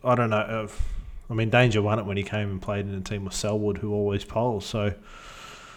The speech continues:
ha-, like, it, it probably can factor in, but if your team wins enough games, you're then winning enough best on grounds.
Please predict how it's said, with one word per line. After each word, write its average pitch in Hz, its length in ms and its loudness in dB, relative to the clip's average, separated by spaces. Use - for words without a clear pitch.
ha-, 120 360 2
like, 117 300 2
it, 151 240 6
it 147 180 0
probably 143 260 6
can 110 260 4
factor 104 460 2
in, 110 240 4
but 101 120 6
if 101 120 2
your - 80 2
team 123 260 4
wins 107 220 2
enough 98 280 0
games, 95 640 -2
you're 104 160 0
then 98 200 2
winning 92 400 2
enough 92 340 -4
best 101 240 0
on 90 140 -2
grounds. 90 560 -2